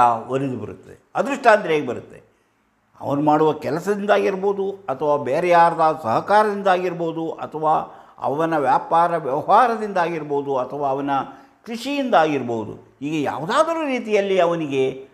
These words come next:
ಅದೃಷ್ಟ ಒಲಿದು ಬರುತ್ತದೆ. ಆದರೆ ಕೆಲವರು ಎಷ್ಟೇ ಕಷ್ಟಪಟ್ಟರೂ ಅವರ ಜೀವನ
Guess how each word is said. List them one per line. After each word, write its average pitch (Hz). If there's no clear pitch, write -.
ಅದೃಷ್ಟ 156
ಒಲಿದು 123
ಬರುತ್ತದೆ. 98
ಆದರೆ 196
ಕೆಲವರು 185
ಎಷ್ಟೇ 202
ಕಷ್ಟಪಟ್ಟರೂ 156
ಅವರ 143
ಜೀವನ 131